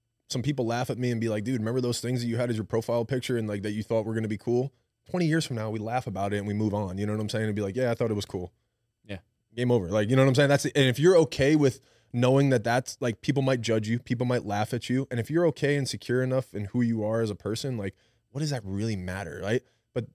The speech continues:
Speaker 1: the, the reward is even better. If this technology does turn into something, maybe you're on the forefront of innovating and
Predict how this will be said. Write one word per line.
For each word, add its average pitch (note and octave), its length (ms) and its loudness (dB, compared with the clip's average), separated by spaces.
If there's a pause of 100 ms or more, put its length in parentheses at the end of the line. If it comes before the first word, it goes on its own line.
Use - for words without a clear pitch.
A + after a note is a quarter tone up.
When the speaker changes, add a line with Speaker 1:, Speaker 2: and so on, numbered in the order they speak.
Speaker 1:
the, G#2+ 200 -4
the A2 180 0
reward G2+ 580 0
is G#2 140 -2
even G#2 180 0
better. A2 240 0
If G2+ 140 -6
this A#2 180 -4
technology A2+ 600 -2
does G2+ 280 0
turn G2 220 -4
into G2 160 -2
something, G2 400 -4
maybe G#2 220 -2
you're G#2 120 -2
on G2+ 100 -2
the F#2 40 -8
forefront G2+ 500 -2
of F2+ 100 -6
innovating G#2 600 -2
and F#2 160 -6